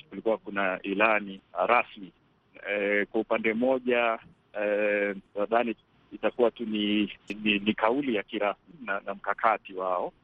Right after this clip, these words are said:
Ah, manake haya ni maandamano, hii ni tarehe, eh, iliyotajwa, eh, majuma machache yaliyosalia, na nadhani pia kulikuwa hakuna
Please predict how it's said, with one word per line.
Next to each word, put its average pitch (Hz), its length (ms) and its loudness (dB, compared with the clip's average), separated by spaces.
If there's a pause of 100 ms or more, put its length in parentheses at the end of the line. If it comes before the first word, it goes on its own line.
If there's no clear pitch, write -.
(120)
Ah, 101 180 2
manake 113 400 0
haya 113 120 2
ni 104 100 -10
maandamano, 104 1040 0 (200)
hii 107 120 -4
ni 104 140 -4
tarehe, 101 560 0 (260)
eh, 98 240 2
iliyotajwa, 104 720 2 (320)
eh, 95 460 2
majuma 104 540 2
machache 104 480 -2
yaliyosalia, 101 1160 0
na 104 100 4
nadhani 113 380 2
pia 110 300 -2 (380)
kulikuwa 110 360 -2
hakuna 107 560 -2